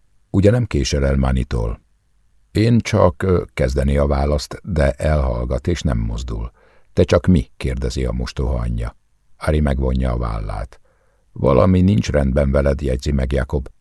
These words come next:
mintha feldühítette volna magát, ugyanakkor, mintha meg is nyugodott volna. Elvégre most ketten vannak, ő meg a mostoha anya,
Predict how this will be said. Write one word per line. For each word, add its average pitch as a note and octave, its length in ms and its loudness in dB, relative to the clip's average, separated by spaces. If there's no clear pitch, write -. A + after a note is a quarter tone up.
mintha E2+ 460 2
feldühítette C#2 880 0
volna C2+ 280 0
magát, B1+ 520 -4
ugyanakkor, D#2+ 500 0
mintha F2+ 260 0
meg - 140 0
is - 140 -4
nyugodott C2 440 -2
volna. B1+ 340 -4
Elvégre D2 460 -2
most D2+ 240 -2
ketten B1+ 460 -4
vannak, B1 400 -2
ő E2+ 220 0
meg C#2+ 160 0
a D2 60 2
mostoha C#2 480 0
anya, B1+ 260 -2